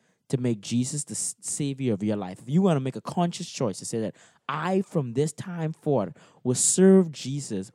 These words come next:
with all that I have, given him glory, surrendering all. I mean, every life plan, everything, "for him and for his glory," this is your opportunity to do it now.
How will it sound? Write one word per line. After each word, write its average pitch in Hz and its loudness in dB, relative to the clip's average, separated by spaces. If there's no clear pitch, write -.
with 143 2
all 135 0
that 143 0
I 120 -2
have, 120 -8
given 160 2
him 175 2
glory, 131 2
surrendering 185 4
all. 135 0
I 170 0
mean, 170 2
every 175 -2
life 143 -4
plan, 160 -8
everything, 156 -6
"for - -2
him 185 -2
and 127 -10
for 143 -10
his 147 -4
glory," 120 -2
this 117 -8
is 110 -8
your 101 -2
opportunity 101 -10
to 95 -8
do 87 -10
it 85 -12
now. 71 -16